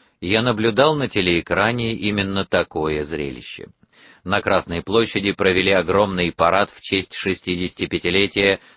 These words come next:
начала Великой Отечественной. Это было масштабное зрелище в стиле китайской оперы. Сотни солдат тянули ногу на марше, сотни барабанщиков вытворяли чудеса, подбрасывая и ловко ловя барабанные палочки.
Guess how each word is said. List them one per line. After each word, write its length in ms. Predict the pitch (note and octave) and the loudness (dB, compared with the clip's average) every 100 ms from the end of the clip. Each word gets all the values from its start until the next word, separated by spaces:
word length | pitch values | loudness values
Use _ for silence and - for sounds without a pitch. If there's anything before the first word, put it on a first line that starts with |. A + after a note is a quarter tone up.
| - | -6
начала 720 | G2+ G2+ - G2 G2+ A2 A2+ | -2 -2 -2 0 2 4 2
Великой 600 | G2+ F2 E2 - E2+ E2+ | 0 -2 -2 -2 0 0
Отечественной. 760 | E2 D2+ C2+ - A#1+ A#1 G1+ - _ _ _ _ _ _ - | -2 -6 -8 -14 -16 -16 -18 -20 _ _ _ _ _ _ -2
Это 240 | G#2 C3+ | 0 2
было 240 | B2 D3 C#3+ | 4 4 4
масштабное 840 | C3+ A#2 - B2+ C3 A#2+ A#2 G#2+ | 2 0 -2 2 2 2 0 0
зрелище 600 | D#2 F#2 B2+ B2+ A#2+ A2 G2+ | 0 0 2 0 -2 -4 -6
в 40 | |
стиле 360 | - A2+ A2 G2 | -6 -4 -4 -2
китайской 760 | F#2+ - G2 F#2+ - F#2+ F2+ | -2 0 2 0 -2 -2 2
оперы. 480 | E2+ D#2 C#2 B1+ - _ _ _ _ | 2 0 -4 -6 -10 _ _ _ _
Сотни 440 | - A2+ A2 G#2 G2+ | -4 2 2 0 -2
солдат 560 | - G2 G2 A2+ A2+ - | 2 2 4 2 2 0
тянули 440 | F#2+ F#2+ F#2+ F2 | -2 0 0 2
ногу 320 | E2+ E2+ C#2+ D2+ | 2 0 0 -2
на 160 | D2 | -2
марше, 520 | E2 A2+ G#2 G#2 G#2 - _ _ | 2 2 0 -4 -4 -6 _ _
сотни 440 | - A#2+ A2+ G#2 F#2+ | -4 0 0 0 2
барабанщиков 840 | F#2 F#2 G#2 A#2+ - F#2+ G2 - | 2 4 2 0 -2 -4 -4 -4
вытворяли 640 | D#2+ F#2 E2+ F2+ F#2 F2 E2 | -4 -2 2 2 4 2 0
чудеса, 520 | F2 E2 E2+ A2+ A2+ | -4 -4 -2 2 2
подбрасывая 920 | F#2 D#2+ D#2 G2+ A2+ - G#2 G#2 G2+ | 2 0 0 2 2 -2 -2 0 0
и 160 | D#2+ | -2
ловко 380 | G2 F#2+ G2 - | -2 -2 -2 -2
ловя 380 | F2 E2+ E2+ F#2 | 0 2 2 2
барабанные 640 | D#2+ E2 D#2+ D#2+ D#2+ D#2+ | 2 2 2 0 -2 -8
палочки. 640 | D#2 D#2+ C#2+ B1+ - - | -2 -2 -2 -4 -14 -18